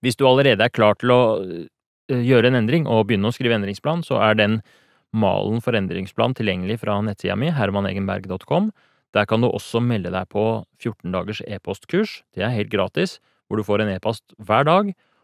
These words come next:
og får veiledning da til å skrive ned,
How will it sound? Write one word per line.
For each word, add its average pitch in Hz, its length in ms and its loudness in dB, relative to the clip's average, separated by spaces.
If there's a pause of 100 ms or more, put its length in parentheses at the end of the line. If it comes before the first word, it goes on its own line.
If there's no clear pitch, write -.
(240)
og 110 460 4
får 117 100 0
veiledning 107 560 -2
da 101 120 -4
til - 120 -6
å 104 60 -8
skrive 92 340 -10
ned, 98 320 -8